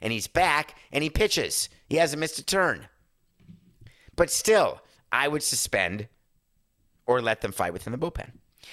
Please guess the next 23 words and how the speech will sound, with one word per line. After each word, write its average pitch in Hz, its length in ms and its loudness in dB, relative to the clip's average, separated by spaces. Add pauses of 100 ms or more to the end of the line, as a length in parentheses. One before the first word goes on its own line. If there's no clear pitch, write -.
(100)
The 139 140 2
other 208 180 8
rule 160 220 4
that 123 140 2
I 107 100 2
would 101 140 -4
change 92 600 -2 (220)
is 151 220 -2
that 143 260 2 (240)
I 135 180 2
would 151 160 -2
say 147 240 0
if 139 160 -2
you 135 120 -2
leave 165 580 -2
the 131 80 0
dugout 151 800 0 (640)
during 123 520 0 (320)
a 98 360 -2 (140)
dust-up, - 560 0 (1040)
you 85 220 -4
are 90 120 2
suspended. 156 640 -2